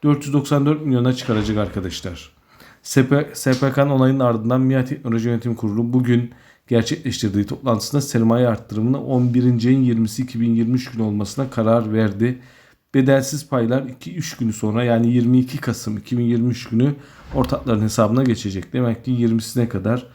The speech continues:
bu hisseyi aldığınızda, yani on dokuz garanti olur, aldığınızda bu bedelsiz sermaye artırımından yararlanabileceksiniz. Evet, yirmisi arkadaşlar,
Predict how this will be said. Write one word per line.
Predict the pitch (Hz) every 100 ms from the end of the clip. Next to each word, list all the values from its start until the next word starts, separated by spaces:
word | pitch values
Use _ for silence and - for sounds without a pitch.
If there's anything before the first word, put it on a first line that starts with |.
| - _ _
bu | 127
hisseyi | 120 - 110 110
aldığınızda, | 107 104 104 98 98 107
yani | 104
on | 107 107
dokuz | 98 104 98
garanti | 101 101 98 107
olur, | 101 127 127 - - -
aldığınızda | 139 117 107 104 127 120
bu |
bedelsiz | 113 107 101 -
sermaye | 110 107 107
artırımından | 101 - 104 101 113 123
yararlanabileceksiniz. | 117 101 95 95 95 110 113 95 87 82 - 98 82 - -
Evet, | 117 101 87 -
yirmisi | 107 107 104 101 - 104
arkadaşlar, | 90 104 98 - 113 110